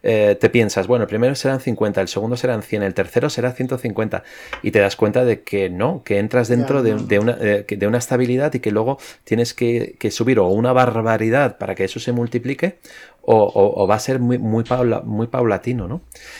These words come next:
Speaker 1: Entonces ahí es donde entra la cuestión de mandarlo a distribuidoras macro.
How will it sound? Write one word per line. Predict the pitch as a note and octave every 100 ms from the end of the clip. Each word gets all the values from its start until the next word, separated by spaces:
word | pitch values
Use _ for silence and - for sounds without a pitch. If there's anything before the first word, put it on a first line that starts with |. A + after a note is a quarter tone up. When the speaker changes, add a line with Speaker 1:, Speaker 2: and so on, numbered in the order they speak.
| -
Speaker 1:
Entonces | A#2 C3 D#3+ D3
ahí | A2+ E3
es | C3+
donde | A2 G#2
entra | G#2 - G2+
la | G2
cuestión | G2+ - G#2+ G#2 F#2 - - _ -
de | G2 G2+ G2 -
mandarlo | A2 G2+ G2 G#2 G#2
a |
distribuidoras | G2+ - G2 F#2+ F#2+ F#2+ F2+ - - -
macro. | F#2 F#2 - F2